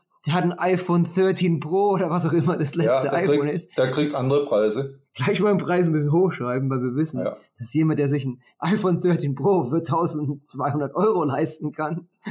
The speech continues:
Speaker 2: Ja.
Speaker 1: <laughs> der ist reich. Und dem geht
Speaker 2: Und wenn du
Speaker 1: Geld
Speaker 2: jetzt
Speaker 1: am Arsch
Speaker 2: richtig
Speaker 1: vorbei.
Speaker 2: intelligent vorgehst, äh, da war auch ein klasse Bericht im N-, N D R, eine Doku im Fernsehen,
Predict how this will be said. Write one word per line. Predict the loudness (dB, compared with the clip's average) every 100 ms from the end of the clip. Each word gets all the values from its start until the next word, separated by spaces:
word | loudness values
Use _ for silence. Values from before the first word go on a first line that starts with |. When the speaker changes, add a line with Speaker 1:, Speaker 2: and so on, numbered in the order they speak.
| -10 -10 -12 -4
Speaker 2:
Ja. | -2 -2
Speaker 1:
<laughs> | -2 0
der |
ist | 0 0
reich. | 0 0 -4 -6 -10
Und | -12
dem | -12 -4
geht | 0
Speaker 2:
Und | 2
wenn | 2 2
du |
Speaker 1:
Geld | 2 0
Speaker 2:
jetzt | 0
Speaker 1:
am | -2
Arsch | -2
Speaker 2:
richtig | -2 0
Speaker 1:
vorbei. | 0
Speaker 2:
intelligent | 0 2 2 2 2 0
vorgehst, | 0 0 2 2 0 0 -4 -12 -12
äh, | -2 0 0
da | 0
war | 2
auch | 2 2
ein | -2
klasse | -2 0 0 0 -2
Bericht | 0 2 0 0
im | -4 -4
N-, | -2 -4 -4
N | -2 0
D | 2
R, | 2 2 2 -2 -6
eine | -12 -4 -2 0
Doku | -2 -2 0 2 2 2
im | 0
Fernsehen, | 0 0 2 0 0 -4